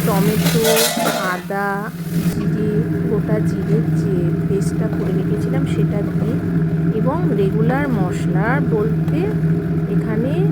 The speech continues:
যেহেতু জিরেটা আগেই দেওয়া হয়ে গেছে তাই জিরে গুঁড়ো আর দেবো না, লঙ্কা আর হলুদ গুঁড়ো দিয়ে ভালো করে কষাবো। কষিয়ে জল দিয়ে কুকারে সিটি দিয়ে নেব।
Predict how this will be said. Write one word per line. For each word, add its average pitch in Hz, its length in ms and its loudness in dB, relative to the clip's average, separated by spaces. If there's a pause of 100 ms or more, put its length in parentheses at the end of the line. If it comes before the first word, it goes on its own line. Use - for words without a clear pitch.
(120)
যেহেতু - 480 0
জিরেটা 240 500 0
আগেই 214 440 2
দেওয়া 156 280 2
হয়ে 175 340 2
গেছে 165 300 0
তাই 226 200 0
জিরে - 320 0
গুঁড়ো 226 240 2
আর 202 120 2
দেবো - 320 0
না, - 160 0
লঙ্কা - 520 0
আর 208 160 2
হলুদ 165 420 0
গুঁড়ো 160 360 0
দিয়ে 170 120 0
ভালো 196 400 0
করে - 260 0 (140)
কষাবো। 165 520 0 (200)
কষিয়ে - 580 0 (920)
জল 190 360 2
দিয়ে 165 420 0 (920)
কুকারে 220 560 -6 (640)
সিটি 226 380 -8
দিয়ে 165 280 -8
নেব। 139 200 -16